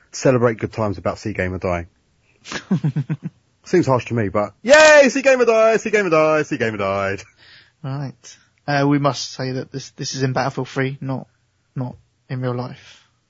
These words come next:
Speaker 1: Uh, speak for yourself.
Speaker 2: <laughs> Uh, a little bit more Tomb Raider. I've now got all the multiplayer trophies, so I've just got to finish the single player off.
Speaker 1: Oh, you got all of them now?
Speaker 2: Yes.
Speaker 1: Nice.
Speaker 2: So, and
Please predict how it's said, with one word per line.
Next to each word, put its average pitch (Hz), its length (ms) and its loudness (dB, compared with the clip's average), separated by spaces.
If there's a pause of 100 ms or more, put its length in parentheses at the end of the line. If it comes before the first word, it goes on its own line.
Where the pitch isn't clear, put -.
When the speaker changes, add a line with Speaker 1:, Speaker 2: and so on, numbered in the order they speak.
(160)
Speaker 1:
Uh, 107 540 -16
speak 123 240 -20
for - 100 -20
yourself. 165 400 -16
Speaker 2:
<laughs> - 880 -14 (1120)
Uh, 156 260 4
a - 20 4
little 170 160 4
bit 160 120 0
more 175 200 2
Tomb 170 260 0
Raider. 165 240 0
I've 147 180 -4
now 151 220 -2
got 143 240 -4 (300)
all 147 420 0
the 143 100 -4
multiplayer 135 440 -2
trophies, 127 420 -8
so - 220 -12
I've 123 60 -10
just 135 140 -12
got 92 100 -10
to - 120 -12
finish 127 240 -6
the 127 80 -10
single 127 260 -8
player 123 240 -10
off. - 320 -16 (600)
Speaker 1:
Oh, 117 60 -14
you 123 100 -8
got 143 100 -8
all 202 200 -4
of 156 60 -10
them 82 120 -8
now? 73 220 -12 (180)
Speaker 2:
Yes. - 400 -14 (680)
Speaker 1:
Nice. 82 680 -12 (1400)
Speaker 2:
So, 127 500 -4
and 147 640 2